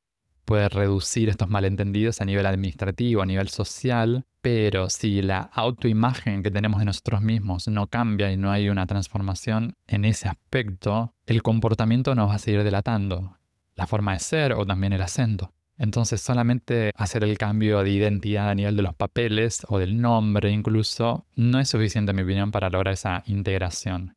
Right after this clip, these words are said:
profunda. Otro inconveniente que a veces surge es el hecho de no tener claridad sobre la profundidad de este cambio. Si no sabes para qué estás haciendo esto,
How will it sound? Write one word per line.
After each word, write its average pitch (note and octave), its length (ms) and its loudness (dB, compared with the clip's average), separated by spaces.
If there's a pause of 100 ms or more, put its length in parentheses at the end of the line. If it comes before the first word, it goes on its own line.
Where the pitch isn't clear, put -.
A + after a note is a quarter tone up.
(140)
profunda. G#2 760 0
Otro C#3+ 320 0
inconveniente A#2+ 540 2
que A#2 100 2
a - 20 2
veces A#2 220 0
surge C3+ 260 0
es B2 320 -4
el G#2 160 0
hecho A2+ 180 0
de A2 80 2
no A2+ 80 2
tener A2+ 440 -2
claridad G#2+ 520 0
sobre G#2 600 0
la G#2 140 0
profundidad A2 720 2 (480)
de A2 60 2
este G2 220 -2
cambio. G2+ 460 -4 (140)
Si A#2+ 400 -2
no C#3+ 180 6
sabes F3 360 0 (140)
para G2 280 -2
qué - 180 -4
estás C#3+ 240 -2
haciendo G2+ 400 2
esto, G#2+ 600 -2